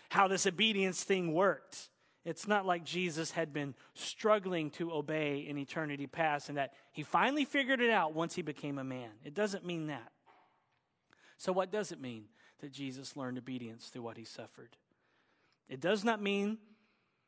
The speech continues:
that in his earthly life this was the first time he, he obeyed, and it does not mean that Jesus disobeyed his Father in eternity past. So what does it mean that Jesus learned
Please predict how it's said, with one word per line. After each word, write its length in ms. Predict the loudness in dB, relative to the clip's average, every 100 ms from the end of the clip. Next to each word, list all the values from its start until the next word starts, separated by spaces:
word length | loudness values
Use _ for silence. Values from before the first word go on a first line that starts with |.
| -6
that 120 | -2
in 140 | 0 0
his 160 | -2 0
earthly 380 | -2 0 -4
life 340 | 0 2 0 -2
this 180 | -10 -8
was 140 | -10
the 100 | -10
first 320 | -6 -6 -6 -6
time 220 | -6 -6
he, 120 | -10 -10 -12 _ _
he 200 | -6 -4
obeyed, 500 | -2 -4 -4 -6 -10 -20 -6
and 160 | -2 0
it 80 | 2
does 240 | 0 2
not 160 | 0 0
mean 340 | -2 -2 -4 -10 -6
that 160 | -6
Jesus 380 | -2 -4 -4 -8
disobeyed 540 | -6 -6 -6 -4 -6
his 180 | -6 -10
Father 480 | -8 -6 -4 -6 -10 _ _ -10
in 100 | -8
eternity 400 | -6 -6 -6 -6
past. 300 | -4 -4 -4
So 120 | -4
what 440 | -4 -4 -4 -4 -6
does 320 | -4 -2 -4
it 160 | -8 -8
mean 440 | -8 -6 -8 -10 -14 _ -20 _
that 140 | -12 -10
Jesus 540 | -6 -6 -6 -10 -10
learned 480 | -8 -6 -4 -4